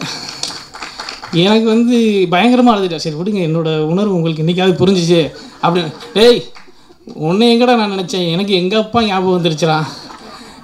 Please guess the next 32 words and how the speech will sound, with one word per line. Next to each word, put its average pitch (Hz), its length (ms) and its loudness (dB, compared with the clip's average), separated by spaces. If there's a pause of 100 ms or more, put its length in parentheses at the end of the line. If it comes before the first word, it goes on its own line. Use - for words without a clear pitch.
(100)
எங்க 175 260 2
அப்பா 202 200 0
இப்படி 202 200 -2
தான்டா 214 260 0
என்னைய 202 220 -2
சைக்கிள் 185 320 -4
வச்சுட்டு 196 300 -2
சோழவந்தான்லேருந்து 190 800 2
தேனூருக்கு 180 420 0
கூட்டிட்டு 165 300 0
போவாரு" 156 460 0 (460)
அப்படின்னு 185 320 0
அவர் 196 400 2
பயங்கரமா 208 420 -2
அழுக 170 220 0
ஆரம்பிச்சிட்டாரு. 151 540 -6 (400)
அந்த 165 160 0
மாதிரி 208 260 2
தவமாய் 214 440 2
தவம் 180 280 0
இருந்து 180 240 0
அப்பா, 180 580 0 (440)
தாத்தா, 185 640 -2 (360)
அப்புறம் 147 300 -6
தாத்தாவோட 175 500 2
தாத்தா, 165 420 -2
இப்படி 151 280 -4
எல்லா 170 420 4
அப்பாக்களையும் 190 580 -2
நினைவுபடுத்தி 165 540 -2
கொண்டே 156 240 -2
இருக்கோம். 151 380 -4